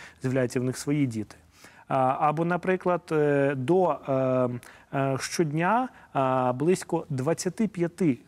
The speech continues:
тисяч дітей, е, віком до п'яти років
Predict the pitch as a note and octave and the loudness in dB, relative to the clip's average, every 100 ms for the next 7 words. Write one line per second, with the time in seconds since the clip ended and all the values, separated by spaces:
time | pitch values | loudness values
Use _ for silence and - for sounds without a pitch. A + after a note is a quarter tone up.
0 | _ F3 D#3+ C#3+ B2 A#2+ E3+ - F3 A#2 | _ -2 0 -2 -2 -4 -4 0 2 2
1 | G2+ - _ - C#3+ D3+ C3+ C3+ C3+ C3 | -4 -16 _ -4 -2 2 4 4 4 2
2 | B2+ D#3+ E3 B2 B2 C#3 - A#2+ - A#2+ | 2 -2 -2 -2 0 0 -2 -4 0 0
3 | - C3+ F3 G3+ A3+ | 0 0 0 0 -6